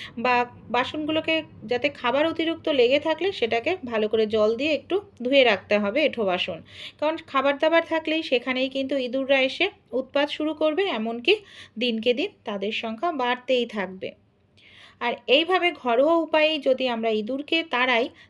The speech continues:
তাহলে ইঁদুরের উৎপাত যেমন কমবে, সেই সঙ্গে কিন্তু ইঁদুর আর আমাদের বাড়িতে কখনোই আসবে না। সবগুলো আলুর টুকরোকে আমি এইভাবে কেটে নিলাম বন্ধুরা।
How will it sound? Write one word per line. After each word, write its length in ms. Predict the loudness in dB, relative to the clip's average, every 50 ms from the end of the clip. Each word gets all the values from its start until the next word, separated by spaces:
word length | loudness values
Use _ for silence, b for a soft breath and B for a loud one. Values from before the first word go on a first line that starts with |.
| B
তাহলে 260 | -2 0 0 2 2 2
ইঁদুরের 380 | 0 0 -2 -2 -2 -2 -2 -2
উৎপাত 300 | -4 -4 -2 -2 -2 0
যেমন 280 | 0 0 -2 -2 -4 -6
কমবে, 400 | -2 0 0 0 2 2 0 0 -2 -4 b b b b
সেই 280 | -8 -4 -2 0 0 0
সঙ্গে 300 | 0 -2 -2 0 0 -2
কিন্তু 340 | 0 -2 -2 -4 -2 -2 -2 -2 -2 -4 b b b _ _ -10
ইঁদুর 320 | -8 -6 -2 0 0 -2 -2 -4
আর 100 | -6 -6 -4
আমাদের 320 | -4 -4 -2 0 0 0 0
বাড়িতে 320 | 0 0 -2 0 -2 -2 -2 0
কখনোই 500 | 2 0 2 0 0 -2 0 0 2 2
আসবে 360 | 2 2 0 -2 -2 -2 -2
না। 120 | -2 -6 -12 -18 _ _ _ _ b b b b b b b b b
সবগুলো 520 | -14 -8 -4 -4 -4 -4 -2 0 2 2 2 2
আলুর 280 | 2 2 2 0 -2 -2
টুকরোকে 500 | -4 -4 -4 -2 2 2 2 2 2 0 -2 -2 -8 -18 _ -10
আমি 180 | -6 -6 -6 -6 -6 -4
এইভাবে 520 | -2 -2 -2 -2 -2 -4 -4 0 0 0 0 0 -2 _ _ _ _ _ _ _ _ _ _ _ _ _ _ _ _ _ _ _ _ _ _ _ _ _ _ 0
কেটে 260 | 0 2 4 4 4
নিলাম 300 | 4 4 4 4 2 2 2
বন্ধুরা। 420 | 0 0 0 0 0 0 0 0